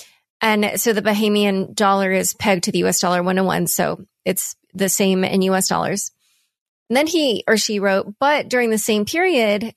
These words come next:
total issued tethers increased by almost five point four billion, going from four point six billion to ten billion." So, Greg, can you explain why this discrepancy exists?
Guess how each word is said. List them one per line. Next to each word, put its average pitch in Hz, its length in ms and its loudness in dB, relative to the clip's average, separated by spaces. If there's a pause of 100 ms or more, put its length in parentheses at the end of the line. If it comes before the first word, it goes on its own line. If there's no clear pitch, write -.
total 294 500 0
issued 254 520 0
tethers 247 500 0
increased 254 580 0
by 208 140 0
almost 220 380 -2
five 214 300 0
point 202 300 -2 (160)
four 208 300 2
billion, 214 1000 0 (500)
going 226 360 2
from 214 260 -2
four 233 300 2
point 214 320 -2
six 415 320 0
billion 208 440 2
to 214 140 2
ten 254 440 -2
billion." 190 580 -2 (560)
So, 302 180 -2
Greg, 277 240 2
can 294 200 -2
you 349 360 2
explain 240 600 0
why 214 320 2
this 226 200 -2
discrepancy 208 680 -2
exists? 208 680 -2